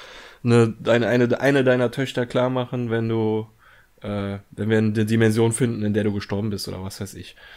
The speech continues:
Und, äh, zum Dank dafür hat er ihm dann bei dieser Mission geholfen,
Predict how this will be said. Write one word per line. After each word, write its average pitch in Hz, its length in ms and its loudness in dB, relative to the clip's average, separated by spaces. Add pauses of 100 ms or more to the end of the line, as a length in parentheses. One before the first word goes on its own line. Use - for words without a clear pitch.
(340)
Und, 101 500 -6
äh, 101 320 -4
zum 113 220 -6
Dank 120 240 -2
dafür 143 360 -2
hat 147 140 -6
er 143 100 0
ihm 139 120 -4
dann 135 160 -4
bei 131 100 0
dieser 131 180 -4
Mission 131 360 -4
geholfen, 95 460 -10